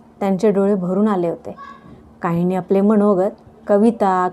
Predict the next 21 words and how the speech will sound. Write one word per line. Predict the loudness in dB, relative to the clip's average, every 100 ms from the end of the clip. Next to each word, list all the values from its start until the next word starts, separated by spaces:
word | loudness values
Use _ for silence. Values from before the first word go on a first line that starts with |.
| -2
कव्वाली, | 0 2 2 2 2 2 0
शेर, | -2 2 6 6 2 -2 -8 -2
पोवाडे | 2 4 4 4 4 2 -2 -8 -18 -4
यातून | 0 2 2 2
व्यक्त | 0 -2 -8
केल्या | -6 -6 -8
होत्या. | -10 -16 -16 -20 -6
त्यानंतर | -2 0 0 0 0
सन्मान | 0 0 2 2
सोहळ्याला | 2 2 4 2
सुरुवात | 2 2 2 0
झाली. | -2 -2 -4 -10 -20 -20 -10 -2
कर्तृत्ववान | 0 2 0 2 2 0 0
आईंना | 2 2 2 0 -6 -12 -20 -10
ट्रॉफी, | 0 0 0 -4 -6 -10 -4
सर्टिफिकेट | 2 2 2 2 2 2
देऊन | 2 0
सन्मान, | -2 -2 -2 -2 -2 -4 -10 -20 -14
सन्मानित | -10 -6 -4 -6 -2
करण्यात | -4 -2 -6
आले. | -10 -12